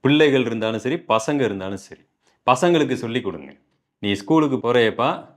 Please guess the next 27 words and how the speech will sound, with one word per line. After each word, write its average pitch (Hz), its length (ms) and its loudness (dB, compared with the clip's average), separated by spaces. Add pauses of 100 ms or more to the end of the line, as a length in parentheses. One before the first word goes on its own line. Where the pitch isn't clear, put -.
(120)
உன் 95 200 -8
கூட 139 240 4
படிக்கக்கூடியவங்க 120 960 -2
எல்லாமே 104 640 -2 (560)
உனக்கு 113 420 0
சகோதரிகள் 160 760 2
மாதிரின்னு" 110 260 -4
சொல்லிக் 95 320 -10
கொடுங்க. - 280 -20 (340)
அவங்களுக்கு 110 400 0
மரியாதை 160 440 4
கொடுக்கணும்னு 127 340 -4
சொல்லிக் 98 280 -8
கொடுங்க. 71 220 -20 (500)
அவங்கள 131 220 6
எப்படி 156 380 0
ட்ரீட் 202 200 2
பண்ணணும்னு 139 320 -2
சொல்லிக் 98 280 -10
கொடுங்க. 71 280 -20 (540)
நாளைக்கு 117 360 2
இவங்க 147 280 4
தான் 156 180 4
ஒரு 135 240 2
பெரிய 135 300 2
டீச்சரா 143 460 0
வரப்போறாங்க, 107 500 -2